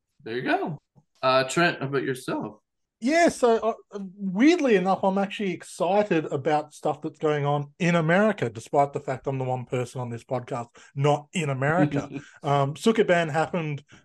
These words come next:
Speaker 2: couple of weeks ago as of, uh, this episode going live. It has its ups and it has its downs, but I think it's a really exciting,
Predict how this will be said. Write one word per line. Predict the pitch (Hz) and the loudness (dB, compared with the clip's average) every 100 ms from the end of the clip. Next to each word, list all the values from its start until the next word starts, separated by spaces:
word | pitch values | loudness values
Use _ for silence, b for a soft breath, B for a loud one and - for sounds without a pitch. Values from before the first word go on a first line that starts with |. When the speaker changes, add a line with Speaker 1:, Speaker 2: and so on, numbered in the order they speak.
| - | -4
Speaker 2:
couple | 220 226 | 0 4
of | 196 | 4
weeks | 196 196 | 4 0
ago | 220 196 208 214 185 | -2 2 2 0 0
as | 160 | -2
of, | 147 151 | -2 -6
uh, | 160 151 143 135 135 _ | -2 0 0 0 -6 _
this | 143 - - | -12 -12 -10
episode | 143 139 147 135 | -8 -2 0 0
going | 135 127 123 | -2 -4 -2
live. | 139 156 160 147 B B B - | 2 2 2 -2 B B B 2
It | 254 | 4
has | 254 240 | 4 0
its | 226 185 | -2 -4
ups | 180 - | -8 -6
and | 175 | -6
it | |
has | 160 156 | -4 -6
its | 139 | -6
downs, | 165 160 156 143 | 0 0 0 0
but | 147 | 0
I | 151 | 0
think | 151 196 | -2 -4
it's | 214 165 | -4 -8
a | |
really | 143 151 175 170 | -8 -6 -6 -4
exciting, | 135 - 160 147 143 131 139 | -6 -6 -2 -2 -2 -6 -10